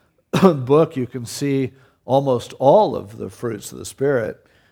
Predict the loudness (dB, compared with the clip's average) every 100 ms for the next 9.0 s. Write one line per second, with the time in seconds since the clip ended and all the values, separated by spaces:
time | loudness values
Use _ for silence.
0 | _ _ -6 -6 -8 -6 -6 -8 -16 -12
1 | -12 -10 -10 -10 -14 -14 -6 -4 -4 -6
2 | -10 -10 -10 -10 -12 -12 -10 -12 -14 -16
3 | _ _ _ _ -2 0 0 -2 -4 -4
4 | -2 -4 -8 _ -16 -4 -2 -4 -8 -10
5 | -12 -16 -20 _ _ _ -2 -2 -2 -4
6 | -4 -4 -6 -10 _ _ _ _ _ -10
7 | -6 -6 -6 -4 -4 -4 -6 -8 -8 -12
8 | -12 -8 -8 -8 -2 0 2 0 -8